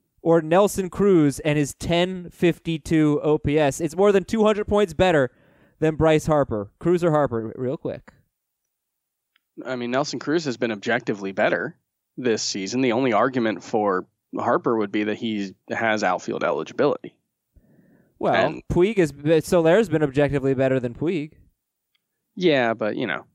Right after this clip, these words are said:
Speaker 1: <laughs> Yeah. Well,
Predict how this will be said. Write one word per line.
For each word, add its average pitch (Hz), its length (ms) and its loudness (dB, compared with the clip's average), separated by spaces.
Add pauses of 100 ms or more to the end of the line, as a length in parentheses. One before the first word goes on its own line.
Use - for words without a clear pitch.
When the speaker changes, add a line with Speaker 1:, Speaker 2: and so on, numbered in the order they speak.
(120)
Speaker 1:
<laughs> 175 80 2 (3000)
Yeah. 156 220 -4 (200)
Well, 226 240 0